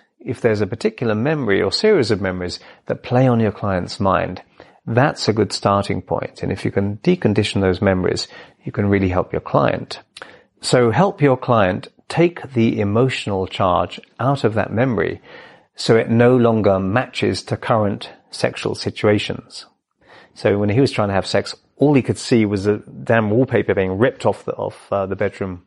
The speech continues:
wall. So I used the rewind technique with Graham, but it wasn't all we needed to do. So number four, step number four, take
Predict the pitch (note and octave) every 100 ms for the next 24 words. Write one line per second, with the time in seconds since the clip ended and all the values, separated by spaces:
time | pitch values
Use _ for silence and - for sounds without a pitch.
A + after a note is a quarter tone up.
0 | - D#3 F#2 D#2 _ _ - - - _
1 | - A#2 C#3 F3 C3+ A#2 F3+ F3+ A#2+ G2+
2 | - A2 G2 G#2 - G2 - G#2 F2+ F2+
3 | F#2 - - A2+ C#3+ C#3+ A2 A2+ F#2+ F#2
4 | F2 F2+ - F2 - - F2+ G#2 D3 D3
5 | - - G#2 G#2+ F3 - _ _ - -
6 | G2 G2+ G2 - F#2 F#2+ - - _ _
7 | - C3 C3 C#3 -